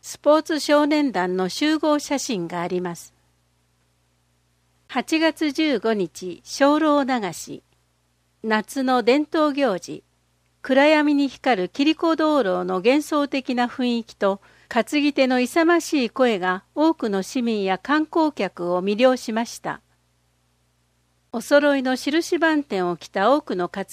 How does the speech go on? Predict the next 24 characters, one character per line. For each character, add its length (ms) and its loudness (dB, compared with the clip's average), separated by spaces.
ぎ 120 -6
手 160 -4
が、 220 -4
爆 260 0
竹 260 -6
を 160 4
鳴 140 0
ら 120 2
し 160 -4
な 140 2
が 120 0
ら 100 0
行 120 0
く 140 -4
様 200 2
子 140 -10
の 160 -2
写 200 -4
真 280 -2
が 140 0
あ 60 -2
り 120 -4
ま 180 -6
す。 180 -20